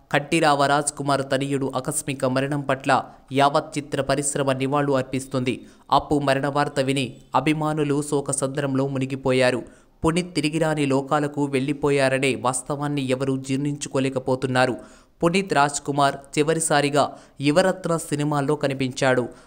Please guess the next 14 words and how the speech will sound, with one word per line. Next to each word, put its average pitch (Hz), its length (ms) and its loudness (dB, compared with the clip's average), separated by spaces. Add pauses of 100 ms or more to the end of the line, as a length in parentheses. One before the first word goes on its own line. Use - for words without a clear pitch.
(100)
సంతోష్ 147 540 0 (120)
ఆనందరం 151 520 0 (140)
దర్శకత్వం 143 600 -4
వహించిన 139 540 -4
ఈ 147 200 -2
చిత్రాన్ని 147 540 0 (300)
కేజీఎఫ్ 170 500 0
నిర్మాత 143 440 0
విజయ్ 139 520 0 (340)
కిరంగందూర్ 156 600 0 (440)
హోంబలే 147 400 2
ఫిల్మ్ 143 320 -4
బ్యానర్పై 143 500 -2
నిర్మించారు. 135 640 -2